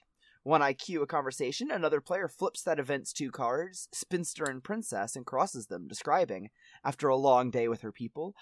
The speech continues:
you find the princess in a secluded nook, the Black Book in her lap. How do you talk her into giving you the book?" When the player can convince the table they've earned their desire, they take the card into their hand.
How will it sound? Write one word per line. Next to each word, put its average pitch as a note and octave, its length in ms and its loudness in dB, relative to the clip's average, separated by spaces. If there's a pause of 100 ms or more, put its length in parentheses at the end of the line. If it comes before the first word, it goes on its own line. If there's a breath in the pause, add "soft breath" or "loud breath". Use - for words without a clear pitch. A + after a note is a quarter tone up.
(140 loud breath)
you F3+ 120 -4
find E3+ 360 8
the D#3 60 2
princess G#3 480 -2
in E3 80 -4
a C#3 60 -6
secluded C#3 560 -4
nook, - 340 -4
the C3 80 -4
Black B2+ 420 2
Book A#2+ 220 -4
in A#2 80 -6
her B2 160 -6
lap. B2+ 400 0 (300 soft breath)
How D#3+ 180 6
do F#3 80 2
you G3 100 -2
talk G#3+ 300 6
her C3+ 140 0
into B2 160 -2
giving A#2+ 340 -2
you B2 80 -2
the A#2+ 140 -6
book?" - 400 -4 (420 soft breath)
When E3 160 4
the A#3+ 80 4
player D4 400 2
can B3 160 -4
convince F#3 460 0
the B3+ 80 -10
table G#3 360 4
they've A#2+ 240 0
earned F3+ 300 4
their E3+ 220 4
desire, C3+ 480 4
they A#2+ 100 -2
take A#3 320 -2
the G3+ 100 0
card C#3+ 280 4
into C#3 180 -6
their A#2 180 4
hand. A2+ 520 -6